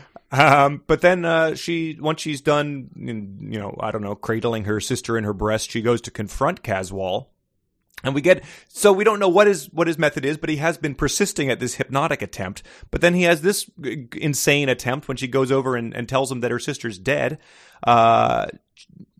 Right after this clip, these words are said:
says, "For a long time, silence reigned, and the two stood looking fixedly at each other." Um,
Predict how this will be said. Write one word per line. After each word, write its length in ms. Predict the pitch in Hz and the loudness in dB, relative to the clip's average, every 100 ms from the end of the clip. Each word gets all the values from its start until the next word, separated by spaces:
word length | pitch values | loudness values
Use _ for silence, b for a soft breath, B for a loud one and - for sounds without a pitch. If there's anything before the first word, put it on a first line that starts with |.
| _ - | _ -16
says, 260 | - 143 123 | -4 -2 2
"For 140 | 131 | 4
a 60 | 120 | 4
long 260 | 127 151 | 2 0
time, 320 | 143 139 127 120 | 0 0 0 -2
silence 600 | - 135 160 156 113 120 | -2 2 2 0 -4 -6
reigned, 340 | 107 107 120 | -6 -6 -6
and 140 | - 110 | -6 -6
the 40 | |
two 220 | - 151 | -4 -6
stood 260 | - - 117 | -4 -6 -4
looking 360 | 113 131 131 117 | -2 -2 -2 -6
fixedly 640 | - 180 - 107 98 95 | -4 -4 -4 -6 -6 -6
at 80 | 95 | -8
each 180 | 90 | -8
other." 340 | 95 95 120 156 - | -6 -6 -6 -10 -10
Um, 360 | 95 95 95 | -8 -8 -10